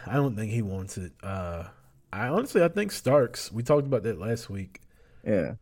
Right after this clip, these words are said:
Speaker 1: Stark, Swerve. Um,
Speaker 2: What about, like, a, like, a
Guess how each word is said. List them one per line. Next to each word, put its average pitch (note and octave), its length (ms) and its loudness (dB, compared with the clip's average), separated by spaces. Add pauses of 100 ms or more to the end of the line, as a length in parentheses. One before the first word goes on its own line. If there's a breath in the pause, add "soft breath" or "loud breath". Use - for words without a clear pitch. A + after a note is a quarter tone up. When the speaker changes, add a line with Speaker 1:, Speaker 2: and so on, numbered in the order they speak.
(140)
Speaker 1:
Stark, C#3+ 540 4
Swerve. B2+ 760 2 (1200 soft breath)
Um, G2+ 480 -2
Speaker 2:
What D3 100 6
about, D#3 220 10
like, C#3 180 10
a, A#2 340 10
like, A#2 200 2
a G2+ 280 8